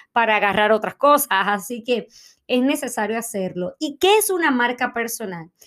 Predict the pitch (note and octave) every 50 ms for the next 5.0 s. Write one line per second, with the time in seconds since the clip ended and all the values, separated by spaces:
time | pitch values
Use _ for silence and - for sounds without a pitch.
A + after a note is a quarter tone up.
0 | - - _ - D4 D#4+ D#4+ G#4 G#4 G4+ G4+ F#4 D#4+ C#4 C4 B3 B3 B3+ C#4+ C#4+
1 | E4 - A3 A3+ A3 G#3+ A3+ B3 C#4 D4+ C#4+ A#3+ A3 A3+ A#3 - D4 D#4 D#4 C#4
2 | A#3 A3 - A3+ G3+ G3 G3 - G3+ F#3 A#3 A#3+ B3 A#3+ A#3+ G#3+ A3 A3+ A3 A3+
3 | - C#4+ C#4+ C#4+ G#3+ G#3+ - A#3 A3+ A3+ - A#3 G#3 G3 F#3 F#3 F#3+ G3+ A3+ G#3+
4 | - A#3+ G#3+ G3 F#3+ F#3+ G3 A3 B3+ D4 D#4+ D#4+ C#4+ - - A3 A3 A#3 B3 B3